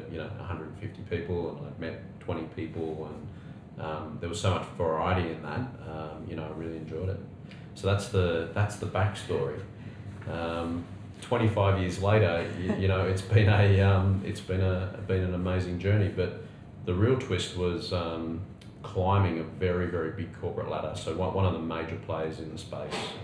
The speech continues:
um, six or seven thousand people globally. I, I, I got to, um, you know, quite a senior position. I ran the Australian New Zealand business, um, for the last five years of that, that, um, twenty-year journey. Um, but something was missing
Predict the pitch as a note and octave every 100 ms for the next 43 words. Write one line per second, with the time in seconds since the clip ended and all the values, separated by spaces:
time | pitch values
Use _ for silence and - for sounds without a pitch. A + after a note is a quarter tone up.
0 | D2 D#2 D#2 D2+ D#2+ D#2+ - - - -
1 | - - - - G2+ - E2+ D#2+ D#2+ D#2
2 | D#2 D#2 D#2+ D#2+ D#2 D2+ D2+ D2+ D#2 D#2
3 | - D#2+ D#2+ E2 D#2+ - E2+ D#2+ D#2 -
4 | D2+ D2 D2 D2+ D#2 D2 - - - -
5 | - - E2 D#2+ - E2 - D#2+ D#2 -
6 | D#2+ D#2+ D#2+ D2+ E2 E2 D#2+ - D#2 D2+
7 | D#2 D#2 D#2 D#2+ D#2 D#2+ E2+ F2+ A#2+ C3
8 | - - - - - - - D#2 - -
9 | D#2 D2+ D2+ - - - - E2 - D#2+
10 | D2+ - - - - - D#2 - - D#2+
11 | D#2 D2+ D2 - - F2 E2+ D#2+ D2+ D2+
12 | D2 D#2 G#2 - - - - - - D#2+
13 | D#2+ D#2+ D#2 - - G2+ - C3+ - B2+
14 | G#2 F#2 - F#2 - D#2+